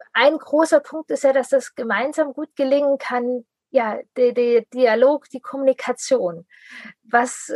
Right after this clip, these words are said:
kannst du da auch aus deiner Perspektive, aus deiner Erfahrung noch mal sagen? Was ist wichtig, was ist hilfreich, dass, ja, wir in der Elternschaft,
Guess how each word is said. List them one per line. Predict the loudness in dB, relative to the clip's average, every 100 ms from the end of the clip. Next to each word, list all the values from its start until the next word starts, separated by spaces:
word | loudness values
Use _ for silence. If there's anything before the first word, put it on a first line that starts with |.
| -10
kannst | -2 0 -2 -4 0
du | 2
da | 2 2
auch |
aus | -2 -2 -2
deiner | 0 0 0
Perspektive, | -2 -4 -6 -6 -8 -6 -2 -2
aus | -2
deiner | -2 0 0
Erfahrung | -4 -4 -4 -4 -6
noch | -8 -6
mal | -6 -4
sagen? | -4 -4 -4 -4
Was | -4
ist | -6 -8 -12 _
wichtig, | -4 -2 -2 -6 -8 -4
was | -6 -6
ist | -2
hilfreich, | 0 0 -2 0 0 0
dass, | -6 -8 -12 -16 -2
ja, | 0 2
wir | 2
in | 2
der | 0 2
Elternschaft, | 2 2 -4 0 2 2 -2 -20